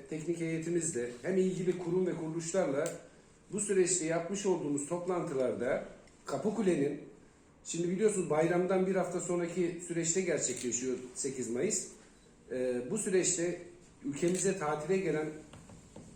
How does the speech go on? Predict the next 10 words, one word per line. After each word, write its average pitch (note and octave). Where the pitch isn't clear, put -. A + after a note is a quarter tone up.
gurbetçi E3+
yoğunluğu, E3
dönüş E3+
yoğunluğunu D#3
ve, F3
e, D3
meyve C#3+
sebze G3+
ihracatı E3+
bakımından, F3